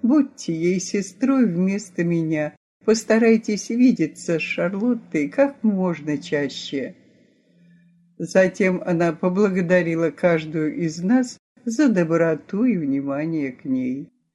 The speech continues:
Вскоре почувствовалось приближение неумолимой смерти, и Энн перенесли на диван. Когда ее спросили, не легче ли ей,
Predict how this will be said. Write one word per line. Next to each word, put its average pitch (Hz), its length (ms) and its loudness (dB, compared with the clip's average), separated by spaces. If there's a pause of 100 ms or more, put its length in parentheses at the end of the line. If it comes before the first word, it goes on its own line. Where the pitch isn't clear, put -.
(1200)
Вскоре 226 540 2
почувствовалось 208 1120 0
приближение 196 1080 -2
неумолимой 147 840 0
смерти, 147 840 -4 (420)
и 208 280 -4
Энн 226 300 4
перенесли 196 720 2
на 175 160 0
диван. 147 560 -4 (260)
Когда 220 340 4
ее 226 360 4
спросили, 214 1040 0
не 202 200 -2
легче 220 520 -2
ли 160 100 -4
ей, 147 440 -4